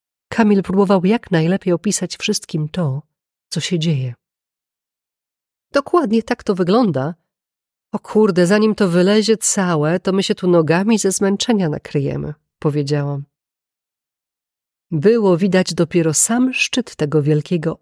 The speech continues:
oprogramowania Matrixa. Swoimi strukturami wypełnił całą przestrzeń planety. W sumie nie powinno nas to dziwić, ale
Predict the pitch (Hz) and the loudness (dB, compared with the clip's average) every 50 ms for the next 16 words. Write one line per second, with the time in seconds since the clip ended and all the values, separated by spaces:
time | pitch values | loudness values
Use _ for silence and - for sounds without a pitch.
0 | _ - 180 - - - 175 156 147 165 160 156 156 147 - 156 156 156 156 151 | _ -6 -6 -4 -4 -4 -4 -2 -2 -2 -2 -2 -2 -2 -2 -2 -2 -2 -2 -4
1 | 151 - 165 156 151 - - - - 165 151 - _ _ _ _ _ _ _ _ | -4 -4 -6 -6 -6 -6 -8 -10 -10 -10 -12 -14 _ _ _ _ _ _ _ _
2 | _ _ _ _ _ _ _ _ _ _ _ - - - - 185 180 180 175 175 | _ _ _ _ _ _ _ _ _ _ _ -8 -8 -2 2 4 4 6 6 4
3 | 175 156 - - 190 175 156 - - 175 160 165 170 202 220 208 170 160 165 151 | 4 2 2 0 0 -2 -2 0 0 2 2 4 4 4 2 2 2 2 2 2
4 | 180 175 170 170 165 160 156 - - - - 185 190 202 220 220 220 220 220 - | 2 2 4 4 2 0 0 -2 -2 0 0 2 2 2 2 2 2 0 0 -2
5 | - - 165 160 - - - - 170 165 151 - 170 165 160 156 151 151 - - | -2 -2 -2 -2 -2 -4 -4 -2 -2 -2 0 0 0 0 0 0 -2 -4 -6 -8
6 | 160 147 - _ _ _ _ _ _ _ _ _ _ _ _ _ _ _ _ _ | -12 -12 -12 _ _ _ _ _ _ _ _ _ _ _ _ _ _ _ _ _
7 | _ _ - - - 254 247 208 175 151 - 151 139 196 208 208 190 170 165 165 | _ _ -4 0 2 2 4 4 4 2 2 0 2 2 2 2 4 4 2 2
8 | 151 - - 160 143 131 143 175 214 202 165 135 - - - 143 139 143 143 143 | 0 0 -2 -2 0 0 0 0 0 0 0 -2 -2 -2 -2 -2 -2 -2 -4 -6